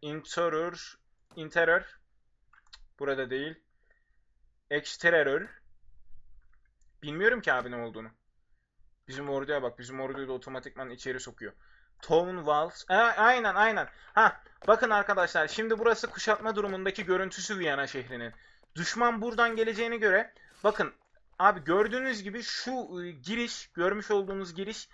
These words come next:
çok rahat girilebilen bir yer. Çünkü kenarlarda fazla boş-, boşluk var. Fazla boşluk olduğundan dolayı hani adamın biri buradan girer, biri oradan girer falan filan.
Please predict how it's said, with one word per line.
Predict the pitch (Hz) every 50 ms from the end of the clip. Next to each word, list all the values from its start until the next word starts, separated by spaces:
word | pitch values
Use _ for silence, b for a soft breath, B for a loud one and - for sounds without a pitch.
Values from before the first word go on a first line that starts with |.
| b b b b b b b -
çok | - - 214 262 262 - -
rahat | 208 202 190 226 233 - -
girilebilen | - 185 190 202 202 208 202 190 196 202 208 202 196 170
bir |
yer. | 151 139 123 127 -
Çünkü | - - -
kenarlarda | - 180 185 202 214 233 226 240 233 226 220 220
fazla | 202 - 180 180 185 180 202 247 226
boş-, | 214 196 - - - - 175
boşluk | - 147 165 175 170 - - 165 - -
var. | 208 220 247 - B B B B B B B B B
Fazla | - - 165 170 190 185 262 254 226
boşluk | 240 220 - 214 -
olduğundan | 233 226 214 214 220 220 220 220 220
dolayı | 214 202 190 175
hani | 175 202 196 185
adamın | 175 185 208 214 220 214 208 190
biri | 214 220 202
buradan | 185 208 208 196 185 175 165
girer, | 156 147 143 143 143 156
biri | 202 214
oradan | 208 196 202 208 196 196 180 170
girer | 156 151 143 135 143
falan | - 185 190 190 175 170 -
filan. | - 190 214 226